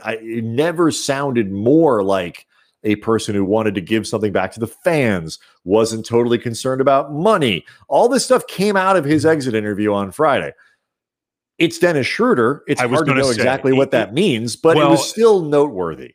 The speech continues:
Speaker 2: it, it was noteworthy, and, and particularly the idea of owing something more to the fans and talking about how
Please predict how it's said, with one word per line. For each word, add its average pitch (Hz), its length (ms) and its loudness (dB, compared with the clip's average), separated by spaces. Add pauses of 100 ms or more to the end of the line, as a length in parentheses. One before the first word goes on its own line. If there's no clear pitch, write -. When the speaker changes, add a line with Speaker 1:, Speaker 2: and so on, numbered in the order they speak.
(140)
Speaker 2:
it, 196 120 2
it 254 220 0
was 269 260 2
noteworthy, 90 500 -6
and, 92 80 -6
and 120 720 -8
particularly 165 400 0
the 113 160 -2
idea 104 540 -2
of 92 460 -8 (120)
owing 110 260 0
something 104 340 -4
more 95 300 -2
to 92 140 -6
the 80 80 -8
fans 101 440 -4
and 90 140 -10
talking 95 260 -4
about 87 200 -6
how 87 340 -4